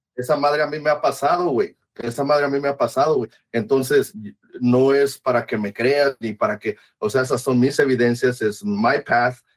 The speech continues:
lo que a mí me ha sucedido ahorita les estoy com-, compartiendo, güey. Pero yo no creo en religiones, yo no creo en mandamientos, yo no creo en nada de eso, güey. Pero sí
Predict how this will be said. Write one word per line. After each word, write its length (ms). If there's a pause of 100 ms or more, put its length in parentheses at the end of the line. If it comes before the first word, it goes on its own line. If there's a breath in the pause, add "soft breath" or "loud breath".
lo 120
que 120
a 20
mí 160
me 100
ha 60
sucedido 440
ahorita 200
les 160
estoy 240 (240)
com-, 320 (160)
compartiendo, 720
güey. 160 (320 loud breath)
Pero 440
yo 680
no 260
creo 640
en 300
religiones, 580
yo 100
no 220
creo 240
en 80
mandamientos, 600
yo 80
no 140
creo 220
en 60
nada 200
de 80
eso, 160
güey. 160
Pero 220
sí 480